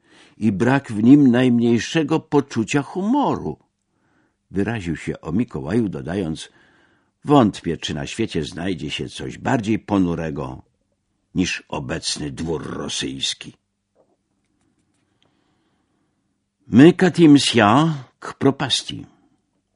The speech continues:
"Toczymy się ku przepaści", powiedział Guczkow do mojego szwagra Żukowskiego, kiedy znalazłem się następnego dnia u Żukowskich na proszonym obiedzie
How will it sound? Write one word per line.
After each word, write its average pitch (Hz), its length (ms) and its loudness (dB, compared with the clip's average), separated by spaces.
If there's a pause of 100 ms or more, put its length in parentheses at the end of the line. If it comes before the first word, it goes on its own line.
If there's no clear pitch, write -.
(640)
"Toczymy 110 440 0
się - 180 -6
ku - 140 -8
przepaści", - 580 -10
powiedział 78 420 -6
Guczkow 92 600 -8 (760)
do 147 120 4
mojego 131 340 6
szwagra 92 400 -4
Żukowskiego, 110 720 -4
kiedy 73 460 -4
znalazłem 90 480 -2
się 78 160 -8
następnego 73 520 -6
dnia 82 300 -8
u 87 100 -12
Żukowskich - 640 -14
na 69 80 -10
proszonym 101 500 -8
obiedzie 67 580 -8